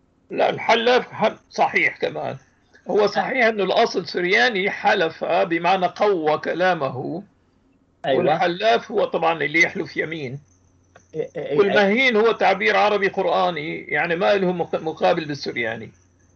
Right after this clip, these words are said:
Speaker 2: أيوة، هو قليل حقير. هم فهم-،
Speaker 1: ممكن
Speaker 2: يعني
Speaker 1: هذا، هذا
Speaker 2: ها.
Speaker 1: المفهوم العربي صحيح.
Speaker 2: إيه، إيه، إيه، إيه، هناك،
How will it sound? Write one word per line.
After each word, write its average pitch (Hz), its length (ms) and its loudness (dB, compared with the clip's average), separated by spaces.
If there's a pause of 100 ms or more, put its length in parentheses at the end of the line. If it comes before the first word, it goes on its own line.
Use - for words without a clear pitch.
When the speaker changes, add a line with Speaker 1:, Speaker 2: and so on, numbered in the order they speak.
(120)
Speaker 2:
أيوة، 143 360 2
هو 156 280 -2 (160)
قليل 214 420 0
حقير. 107 680 -14
هم 151 240 -6
فهم-، 156 280 0
Speaker 1:
ممكن 262 220 4
Speaker 2:
يعني 156 180 4
Speaker 1:
هذا، 185 120 2 (220)
هذا 196 160 2
Speaker 2:
ها. 190 40 2
Speaker 1:
المفهوم 185 420 0
العربي 165 380 0
صحيح. - 300 -8
Speaker 2:
إيه، 147 200 -8 (320)
إيه، - 440 -8 (240)
إيه، 143 320 0 (520)
إيه، 143 380 -2
هناك، 160 460 0